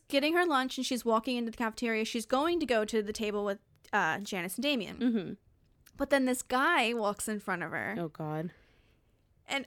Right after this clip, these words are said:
Speaker 1: I say this all the time.
Speaker 2: <laughs>
Speaker 1: And he's like, "Excuse," <laughs> he says, "Excuse me, um, is your muffin buttered?"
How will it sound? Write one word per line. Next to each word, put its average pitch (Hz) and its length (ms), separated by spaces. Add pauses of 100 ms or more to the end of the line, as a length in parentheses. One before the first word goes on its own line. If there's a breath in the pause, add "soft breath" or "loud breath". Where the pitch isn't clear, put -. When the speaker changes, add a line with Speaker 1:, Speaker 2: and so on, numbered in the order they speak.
(160)
Speaker 1:
I 233 140
say 233 220
this 196 240
all 180 100
the 185 80
time. 175 380 (200)
Speaker 2:
<laughs> 269 220
Speaker 1:
And 277 220
he's 294 120
like, - 200
"Excuse," 330 500 (560 loud breath)
<laughs> - 500
he 381 140
says, 311 220
"Excuse 349 360
me, 240 360
um, 240 480 (560)
is 285 180
your 392 180
muffin 359 420
buttered?" 196 440